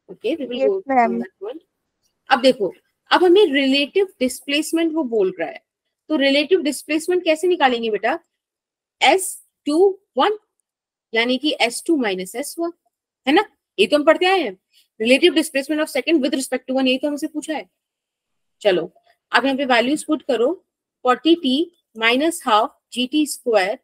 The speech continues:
Speaker 1: इसको माइनस कर देंगे आप tan t minus half जी टी स्क्वायर से।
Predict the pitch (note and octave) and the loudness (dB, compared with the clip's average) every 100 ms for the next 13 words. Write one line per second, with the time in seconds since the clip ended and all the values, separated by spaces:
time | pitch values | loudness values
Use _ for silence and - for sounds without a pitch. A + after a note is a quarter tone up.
0 | _ _ _ _ _ _ _ _ _ _ | _ _ _ _ _ _ _ _ _ _
1 | _ _ _ _ _ _ _ - - D4 | _ _ _ _ _ _ _ -18 -8 0
2 | C4 B3 D4 - B3+ A3 A3+ G#3+ G3+ C4+ | 2 2 0 -2 -2 -2 -2 -2 -2 -4
3 | - - A#3 B3 B3+ B3 C4 A#3 G3+ G#3+ | -6 -2 -2 0 -4 -4 -2 -2 -2 -6
4 | A3+ G3 A3 F4+ _ _ _ _ - F#4 | -6 -2 0 -2 _ _ _ _ 2 2
5 | C4+ G3+ - - - - | 2 -4 -8 -18 -18 -20